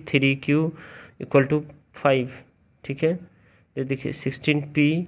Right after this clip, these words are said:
प्लस थ्री क्यू इक्वल टू फ़ाइव, ये समीकरण थर्ड, और एट पी माइनस टू क्यू माइनस वन इक्वेशन नंबर फ़ोर। तो ये आपका समीकरण इस तरह से बन गया, ठीक है। अब हम बी पोर्शन सेक्शन को देखेंगे, एक्स upon में एक्स वाई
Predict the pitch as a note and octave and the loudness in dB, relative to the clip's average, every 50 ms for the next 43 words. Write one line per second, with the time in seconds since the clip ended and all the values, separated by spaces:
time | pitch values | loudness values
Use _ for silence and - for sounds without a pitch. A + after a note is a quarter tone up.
0 | - - - - - _ _ C3 C3+ C#3 C#3+ - - D3 C#3 C#3 C#3 D3 D3 C#3+ | -8 -14 -20 -20 -20 _ _ -2 -2 -2 -2 -2 -2 0 0 0 2 2 2 2
1 | C#3 C#3 C#3+ C3+ C3 C#3 C3+ - C3+ C#3 C#3 C#3 C3+ - C3 C3 C3 C3 C3+ C3+ | 4 2 2 2 2 0 2 2 2 2 2 0 -2 0 -2 -2 0 -2 -2 -2
2 | C3 C3+ C3+ - E3+ D#3+ D#3 D#3 D#3 - - - - - - - - _ - C3+ | -2 -4 -2 2 4 6 6 6 2 -2 -12 -20 -20 -20 -20 -20 -18 _ 4 4
3 | C3+ B2+ - - B2 D3 D3+ C#3+ D3 - - D#3+ D#3 D3+ D3 C3+ C3+ C#3+ C#3 - | 4 4 2 2 6 6 6 6 4 0 0 2 4 6 6 6 4 2 0 0
4 | - C#3+ C#3 C#3+ - D#3+ D#3+ D3 - - - - C3 C3 C3 B2+ B2+ C3 C3 - | 0 0 0 2 0 0 2 0 -2 -4 -6 -4 0 2 4 4 4 2 0 2
5 | C3 C3+ D3 C#3+ G#2+ - C3 B2+ - B2 B2 - - B2 B2 B2 B2 B2 B2 - | 2 2 2 2 0 -2 -2 -2 -2 -6 -6 -4 -4 -4 -2 0 0 0 -2 -2
6 | - D3 C#3 C3 A#2+ B2+ C#3+ C#3+ - - - - - _ - C3+ C3 C3 B2+ B2+ | 0 2 2 2 2 0 -2 -6 -8 -16 -20 -20 -18 _ -6 -2 2 4 4 4
7 | B2+ - - C#3+ C#3+ C#3+ - C3+ C3+ C3 C3 C#3+ C3+ C#3 C#3 - - - - - | 2 2 0 0 0 2 0 0 2 2 0 0 0 0 -2 -4 -6 -6 -2 -2
8 | B2+ B2+ B2 - - C3 C3+ B2 A#2 A#2 A2+ A2+ A2+ A#2 - C3+ B2 - D#3+ E3+ | 0 0 0 -2 -6 -2 0 0 0 2 0 0 -2 -2 -4 -6 -4 -2 -2 -4
9 | F3 - - _ _ _ _ - - _ _ _ - D3 C#3+ D3+ D#3+ D#3+ C#3+ B2+ | -4 -6 -12 _ _ _ _ -20 -20 _ _ _ -2 -2 0 0 -2 -2 -2 -2
10 | C3 D3+ D#3 E3 E3+ D#3+ E3 - - - - - - - - C#3+ C#3 C#3 - D3 | -2 -2 0 0 0 -2 -4 -10 -14 -12 -12 -14 -12 -4 -2 0 0 2 0 0
11 | C#3 C#3 - - - - C#3+ C#3+ - - C#3 C#3 C3+ - C#3 C3 B2+ C3+ C#3 - | 0 0 -6 -12 -2 0 0 0 2 0 0 0 2 0 -2 2 2 2 0 2
12 | C#3 C3+ C3+ C#3 D#3 E3+ - - C#3 C#3 - - C3 - - C#3 C#3 D3+ D3+ - | -2 0 2 4 4 2 2 0 0 -2 2 0 0 0 2 2 2 4 4 2
13 | C3+ C3+ - - C3+ C3+ C#3 D#3 | 2 -2 -2 2 6 8 8 8